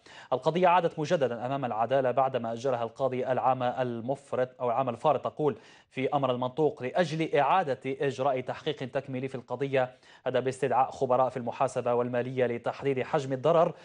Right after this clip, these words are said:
الذي تكبدته الشركة وفروعها، لتتوصل الخبرة المنجزة لاحقا أن قيمة المال المبدد وصل إلى ثمانية عشر مليون دولار أمريكي في صفقات تتعلق بتصليح،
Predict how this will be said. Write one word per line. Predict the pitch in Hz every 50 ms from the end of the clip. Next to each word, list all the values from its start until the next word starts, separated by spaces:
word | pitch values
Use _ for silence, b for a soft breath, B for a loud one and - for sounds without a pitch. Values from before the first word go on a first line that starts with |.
| B B - -
الذي | 156 160 151 151 147
تكبدته | 147 - 165 - - 160 143 131 196 208 220 214 220 - 151 143 135
الشركة | 123 - - 131 127 123 - 123
وفروعها، | 117 117 113 - 123 113 113 110 113 110 120 120 110 B B B B B B B -
لتتوصل | 127 123 117 117 - 123 127 131 - 139 123
الخبرة | 120 110 - - 139 123 127 127
المنجزة | 123 117 123 156 165 156 139 135 123 131
لاحقا | 120 120 123 - 135 123 - 131
أن | 123 120 120 120 120
قيمة | 117 117 - - 175 180 165 147 - -
المال | 131 127 131 147 147 135
المبدد | 131 127 123 127 120 139 160 151 131 143 151 143 147 B B B B
وصل | - 147 170 170 - 170 160
إلى | 160 - 151 147 151 139
ثمانية | 139 - 139 147 165 170 151 143 -
عشر | 151 131 139 151 - - 151 143 139
مليون | 139 143 143 139 131 131 147 170 175 175 170 160
دولار | 143 143 143 139 143 151 151 151 151 - 156
أمريكي | 147 139 131 135 131 - 156 165 170 165 B B B B B -
في | - 180
صفقات | 170 - 160 - 165 151 - - 170 160 -
تتعلق | 156 - 151 139 131 143 143 127 127 127 -
بتصليح، | 135 131 123 - 139 131 - - - 139 135 139 135 -